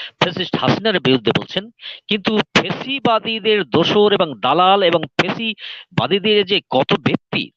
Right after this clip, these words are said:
তাদের কথা তিনি বলেননি, যার কারণে আজকে তাদের দ্বারা আক্রান্ত হয়েছেন, তাদের দ্বারা মামলা খেয়েছেন।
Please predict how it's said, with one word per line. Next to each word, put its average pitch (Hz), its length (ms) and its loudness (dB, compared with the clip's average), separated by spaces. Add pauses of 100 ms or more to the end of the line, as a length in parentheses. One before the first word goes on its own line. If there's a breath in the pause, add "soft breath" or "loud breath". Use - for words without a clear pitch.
(100)
তাদের 180 420 0
কথা 123 240 0
তিনি 98 220 -4
বলেননি, 85 520 -4 (420 loud breath)
যার 160 300 2
কারণে 160 380 -2
আজকে 131 680 -2 (100)
তাদের 127 300 -2
দ্বারা 117 220 0
আক্রান্ত 139 420 -2
হয়েছেন, 180 400 0 (400 soft breath)
তাদের 120 260 0
দ্বারা 104 200 0
মামলা 92 260 -2
খেয়েছেন। - 340 -4